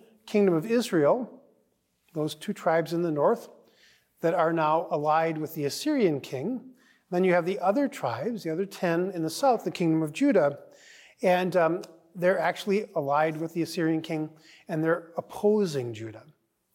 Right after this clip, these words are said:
So this is a time of great tension between the two kingdoms divided. And Ahaz is king of the southern kingdom of Judah at this point. And he's afraid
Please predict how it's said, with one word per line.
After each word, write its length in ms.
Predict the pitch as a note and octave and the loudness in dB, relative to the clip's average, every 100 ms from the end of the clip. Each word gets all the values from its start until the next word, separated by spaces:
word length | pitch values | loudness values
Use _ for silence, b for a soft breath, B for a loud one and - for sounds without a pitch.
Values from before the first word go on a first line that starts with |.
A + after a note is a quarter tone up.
| _ | _
So 140 | - | -12
this 180 | C#3+ D3 | -10 -4
is 80 | E3+ | -4
a 80 | D3 | -4
time 320 | - C#3+ C3+ | -2 -2 -2
of 120 | B2+ | -6
great 260 | D3+ E3+ - | -4 -4 -2
tension 500 | G3 G#3 E3 C#3+ C#3 B B B | 0 2 2 -2 -4 B B B
between 400 | E3 - E3 D#3 | -2 2 4 4
the 80 | |
two 220 | D3+ - C3+ | 0 -4 -4
kingdoms 500 | - B3 F3+ C#3 C3+ | 2 4 4 0 -2
divided. 560 | D3+ C3+ C#3 C3+ A#2 B2+ - _ _ _ _ _ _ _ _ _ - B B B | -2 2 2 0 -6 -14 -20 _ _ _ _ _ _ _ _ _ -20 B B B
And 120 | F#3 | 0
Ahaz 560 | B3+ C4+ F3 D3 D3+ - | 4 4 4 2 2 0
is 160 | F#3+ | -4
king 420 | - - G#3+ G3+ G#3 | -4 -2 0 0 2
of 300 | D#3+ C#3+ C#3+ | 2 2 0
the 60 | |
southern 360 | D3 F3 D#3+ E3 | -4 -2 0 -2
kingdom 300 | - C#3 C3 | -4 -4 -4
of 100 | B2+ | -6
Judah 360 | B2+ F#3 C#3 | -2 0 2
at 160 | C3+ C3+ | 0 -4
this 160 | C#3+ - | -8 -10
point. 320 | - A#2+ C3+ _ _ - B B B B | -10 -12 -12 _ _ -20 B B B B
And 140 | G#3+ | 2
he's 120 | B3+ | 2
afraid 520 | B3+ B3+ D4+ G#3+ C#3 | 2 2 0 -2 -8